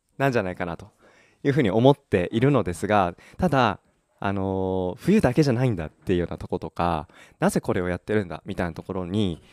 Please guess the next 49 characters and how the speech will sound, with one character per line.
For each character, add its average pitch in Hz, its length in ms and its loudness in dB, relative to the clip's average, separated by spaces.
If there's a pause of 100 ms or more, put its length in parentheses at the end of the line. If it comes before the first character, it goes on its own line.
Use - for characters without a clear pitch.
(100)
そ - 120 -4
の、 90 720 -2 (320)
見 151 100 2
る 135 140 0
方 - 240 -10
が 80 80 -4
で - 80 -12
す - 100 -18
ね、 76 240 -8
す - 160 -2
ご 170 100 2
く - 40 -20
関 139 240 -6
心 147 180 -4
を 139 60 -2
持 147 80 -2
っ 143 40 -8
て、 87 380 -4 (540)
ど-、 175 260 -4
な 190 160 2
ん 214 60 -2
で 123 80 -2
な 101 120 -2
ん 87 60 -6
だ 90 80 -4
ろ 78 220 -4
う、 - 0 - (180)
ど 190 140 2
ん 214 40 0
な 135 100 2
思 107 160 0
い - 20 0
を - 20 -2
持 101 80 -4
っ 98 60 -8
て 95 100 -6
や 87 60 -2
っ - 20 -20
た 101 120 -6
の 87 120 -6
か - 80 -12
な 82 120 -10
っ - 20 -20 (200)
て 107 60 -8
い 101 220 -2
う 95 120 -12
関 160 280 -4
心 160 280 -2
を 147 220 -2